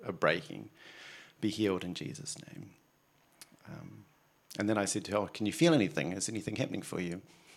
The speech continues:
Um, she might have said, "I feel a bit peaceful," or something, but there was, there was nothing really. So I was learning to ask if, if I can pray again. "C-, could I pray for you again, one more time?" "Mm, yes, you can if you want to."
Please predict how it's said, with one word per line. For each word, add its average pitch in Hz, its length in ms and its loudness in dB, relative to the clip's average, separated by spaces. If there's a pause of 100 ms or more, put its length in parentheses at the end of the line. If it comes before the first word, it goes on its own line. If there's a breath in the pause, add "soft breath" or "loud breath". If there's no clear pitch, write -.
(580 loud breath)
Um, 175 500 -2 (200)
she - 140 -2
might 110 180 6
have 95 100 4
said, 95 180 0
"I 92 80 6
feel 101 180 2
a 95 40 4
bit 95 160 -4
peaceful," 101 500 4
or 92 100 4
something, 107 380 2
but - 180 0
there 104 80 4
was, 92 120 2
there 98 180 -2
was 87 140 2
nothing 87 300 -2
really. 92 280 2
So 95 160 2
I 85 40 6
was 90 120 2
learning 98 260 4
to 92 220 -4 (160)
ask 80 260 -2
if, - 140 -6
if - 80 -14
I - 40 -16
can 87 120 -10
pray 85 240 -6
again. 98 280 -2
"C-, - 160 -18 (140)
could - 140 -6
I 135 40 0
pray 151 200 -2
for 151 120 -4
you 120 80 2
again, 90 360 -4
one 92 140 -4
more 87 120 -4
time?" - 280 -10 (600 loud breath)
"Mm, 151 180 -6
yes, - 280 -6
you - 80 -14
can - 260 -14
if - 160 -14
you - 80 -12
want - 160 -8
to." - 140 -8